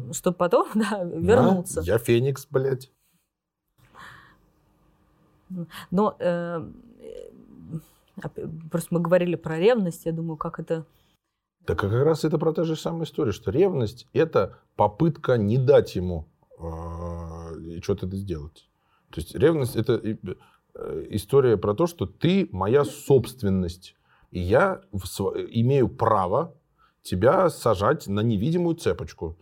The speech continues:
Speaker 2: На других не смотри, э, тыры-пыры. Если ты хочешь, чтобы с тобой человек был на-, из-за того, что просто есть цепочка, ну, можешь ревновать.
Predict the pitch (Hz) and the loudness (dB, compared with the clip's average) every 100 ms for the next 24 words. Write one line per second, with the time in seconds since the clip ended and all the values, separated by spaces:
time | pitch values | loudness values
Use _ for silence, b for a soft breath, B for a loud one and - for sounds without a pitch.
0 | b b - 107 123 147 202 165 113 98 | b b -2 0 2 2 2 -2 -4 -2
1 | 95 - 104 135 147 B B B _ 76 | -4 -2 -2 -2 -4 B B B _ -8
2 | 98 - - 175 165 - 113 131 143 143 | -8 -2 4 6 6 4 4 4 4 0
3 | - _ _ _ - 87 120 123 135 - | -10 _ _ _ -6 2 2 4 0 -2
4 | - _ _ _ _ _ _ _ _ _ | -20 _ _ _ _ _ _ _ _ _
5 | _ _ _ - 120 151 - 104 104 - | _ _ _ -2 4 6 4 0 0 2
6 | 127 123 123 104 98 117 104 104 - 107 | 2 4 4 4 4 2 2 0 0 2
7 | 110 120 131 113 - 95 - 113 - 92 | 4 4 4 2 -2 -4 4 4 4 -2
8 | 87 - - 165 - 95 82 b b _ | 0 2 2 0 -2 -2 -4 b b _
9 | _ _ _ _ 90 131 135 - _ _ | _ _ _ _ 2 2 0 -8 _ _
10 | 98 151 - 123 120 87 85 85 | 2 4 4 2 4 2 -2 -6